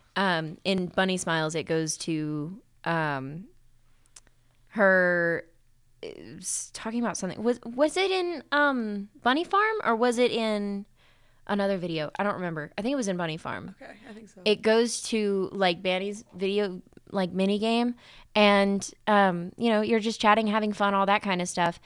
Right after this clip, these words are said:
Speaker 1: And then it cuts to a black screen, and it's, like, Susan's face, and then it, like, melts away, and she looks all gross and weird,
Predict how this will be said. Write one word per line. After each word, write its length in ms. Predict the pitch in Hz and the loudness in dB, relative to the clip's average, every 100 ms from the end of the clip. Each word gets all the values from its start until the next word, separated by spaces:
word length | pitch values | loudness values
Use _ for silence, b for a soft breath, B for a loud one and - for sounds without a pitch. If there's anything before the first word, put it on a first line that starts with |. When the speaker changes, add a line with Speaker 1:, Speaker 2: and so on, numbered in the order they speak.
| B B | B B
Speaker 1:
And 140 | - 208 | 2 4
then 60 | |
it 80 | 208 | 4
cuts 280 | 214 226 - | 4 0 -2
to 320 | - 220 214 - | 0 2 2 2
a 80 | |
black 320 | 185 185 196 - | 2 4 4 0
screen, 460 | - 180 170 170 b b _ - | -2 -2 0 -4 b b _ 0
and 480 | 196 185 185 180 - | 4 4 2 0 -2
it's, 220 | 196 - | -4 -2
like, 240 | 196 180 - | -2 -2 -6
Susan's 480 | - 220 214 208 - | -8 -6 -6 -8 -6
face, 420 | 208 190 170 - - | -4 -2 -2 -6 -10
and 140 | 170 | -8
then 80 | 170 | -8
it, 80 | 127 | -8
like, 180 | 156 | -10
melts 460 | 160 160 156 175 - | -10 -8 -8 -8 -6
away, 600 | 165 151 156 151 139 151 b b b _ | -4 -4 -4 -6 -10 -14 b b b _
and 360 | 190 175 160 - | -6 -4 -8 -10
she 160 | - | -6
looks 240 | 180 180 - | -4 -4 -4
all 120 | 180 | -6
gross 300 | 165 175 170 | -2 -4 -4
and 120 | 165 | -8
weird, 280 | 165 160 | -6 -6